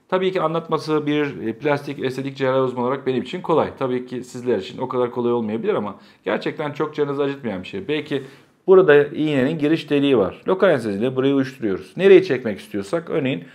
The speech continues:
yanaklar bu bölge derinleşmişse ve yanaklar aşağı inmişse, öncelikle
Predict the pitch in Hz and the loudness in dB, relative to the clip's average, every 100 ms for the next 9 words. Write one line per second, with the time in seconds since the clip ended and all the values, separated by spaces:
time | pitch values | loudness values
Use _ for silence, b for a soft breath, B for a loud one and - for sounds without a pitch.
0 | B B B 123 143 156 156 151 123 - | B B B -6 0 2 4 4 4 2
1 | 160 151 131 120 113 117 120 113 135 127 | 2 4 6 2 2 0 0 -2 -6 -8
2 | - 123 139 123 135 139 135 131 127 143 | -4 -6 -4 -4 0 0 0 -2 -2 0
3 | 139 104 98 - 151 226 - B B B | 0 -2 -6 -4 -4 -4 -12 B B B
4 | 139 156 160 175 165 | -8 -2 2 2 0